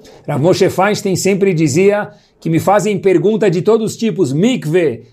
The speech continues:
kashrut, halachot nida, halachot shabbat. Tem dois tipos de pergunta, diz Rav Moshe Feinstein, que quase não me fazem. Chinuch, educação dos filhos, e tzedakah. Isso as pessoas decidem sozinhos.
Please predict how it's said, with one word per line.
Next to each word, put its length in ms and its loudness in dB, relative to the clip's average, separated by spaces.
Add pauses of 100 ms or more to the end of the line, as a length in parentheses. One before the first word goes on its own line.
(140)
kashrut, 800 2
halachot 500 2
nida, 640 0 (220)
halachot 420 -2
shabbat. 600 0 (360)
Tem 220 0
dois 420 2
tipos 320 -2
de 80 -4
pergunta, 480 0
diz 160 -2
Rav 140 -2
Moshe 240 0
Feinstein, 480 -2
que 320 -4 (340)
quase 300 2
não 80 -2
me 140 0
fazem. 480 -2 (360)
Chinuch, 680 0 (400)
educação 580 0
dos 240 -2
filhos, 560 -2 (320)
e 100 0
tzedakah. 640 -2 (560)
Isso 200 4
as 100 2
pessoas 320 2
decidem 340 -4
sozinhos. 800 -4